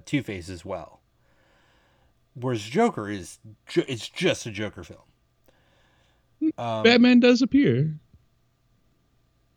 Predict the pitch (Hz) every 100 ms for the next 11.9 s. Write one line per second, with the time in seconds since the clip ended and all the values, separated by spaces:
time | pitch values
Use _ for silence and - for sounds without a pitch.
0 | _ _ _ 156 147 131 123 123 117 110
1 | 131 - 156 - - - _ 202 226 285
2 | 262 131 107 110 135 - _ 139 139 123
3 | 127 131 120 139 123 104 95 - 87 82
4 | 117 - 214 233 226 202 165 131 127 120
5 | 110 - _ _ _ _ _ _ _ 143
6 | - 113 110 110 95 82 78 - _ -
7 | - - - - 147 - - _ _ _
8 | _ _ _ _ 120 104 98 110 - 92
9 | 90 78 - _ _ _ _ _ - 120
10 | 127 147 135 127 139 147 120 113 107 98
11 | 98 127 151 165 165 165 131 107